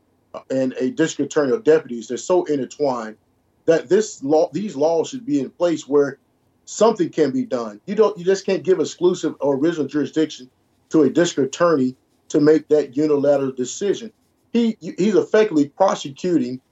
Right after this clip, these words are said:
or not prosecuting his own officers. He know these people. They work in the same exact building, Chris. Same exact building. He know 'em.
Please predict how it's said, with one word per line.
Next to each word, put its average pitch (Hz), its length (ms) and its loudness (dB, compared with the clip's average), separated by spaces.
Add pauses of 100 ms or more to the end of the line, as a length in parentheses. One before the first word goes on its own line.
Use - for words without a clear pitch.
(420)
or 147 120 4
not 156 320 2
prosecuting 139 680 -4 (420)
his 165 240 -2
own 160 380 0
officers. 139 720 0
He 247 140 2
know 208 260 2
these 139 200 -2
people. - 360 -8 (320)
They 226 160 2
work 196 260 -2
in 165 80 0
the 143 80 -4
same 180 500 -4 (120)
exact 147 540 0 (180)
building, 135 420 2
Chris. 107 340 -12 (520)
Same 208 320 2
exact 143 420 0
building. 139 380 -2 (360)
He 160 140 -8
know 180 440 2
'em. 175 100 -8